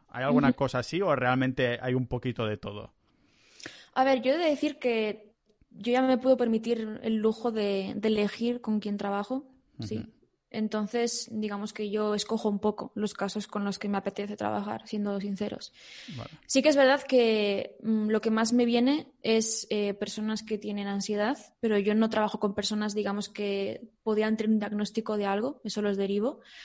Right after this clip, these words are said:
Speaker 1: Ujú.
Speaker 2: Yo trabajo con personas que tienen, pues, dificultades, digamos, con cosas, pero no quiero trabajar con personas que tienen,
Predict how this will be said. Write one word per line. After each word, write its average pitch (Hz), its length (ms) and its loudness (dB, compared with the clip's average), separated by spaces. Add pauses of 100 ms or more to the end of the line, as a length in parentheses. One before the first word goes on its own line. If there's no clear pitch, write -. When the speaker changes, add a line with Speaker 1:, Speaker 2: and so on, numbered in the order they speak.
(140)
Speaker 1:
Ujú. 113 240 -12
Speaker 2:
Yo 226 100 4
trabajo 226 260 6
con 220 140 0
personas 220 220 -4
que 220 80 0
tienen, 220 320 0
pues, - 360 -10
dificultades, 220 640 2
digamos, 226 340 2
con 220 140 0
cosas, 214 300 -4
pero 202 300 -4
no 208 260 0
quiero 208 240 0
trabajar 202 380 0
con 196 160 -2
personas 196 400 -2
que 202 100 -6
tienen, 190 720 -4